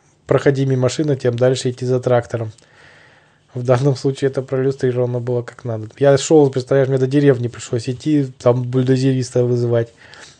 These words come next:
А он еще, говорит, отказывался идти, пока я его не задобрил.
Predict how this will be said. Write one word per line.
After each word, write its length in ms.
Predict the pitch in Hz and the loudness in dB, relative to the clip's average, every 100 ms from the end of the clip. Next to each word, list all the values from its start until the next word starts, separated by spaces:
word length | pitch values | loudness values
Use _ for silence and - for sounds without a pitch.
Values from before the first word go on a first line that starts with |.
| _ | _
А 120 | 165 135 | 4 4
он 120 | 143 | 4
еще, 160 | 143 135 | 2 0
говорит, 160 | 127 | 2
отказывался 640 | 123 - 135 127 127 120 127 | -2 0 0 2 -2 -2 -6
идти, 200 | 123 - | -6 -10
пока 280 | 139 123 120 | -6 -4 -2
я 100 | 120 | 0
его 240 | 123 120 120 | 0 -2 -4
не 300 | 117 123 123 | -4 -4 -2
задобрил. 560 | 123 123 131 127 120 | 0 2 2 0 -2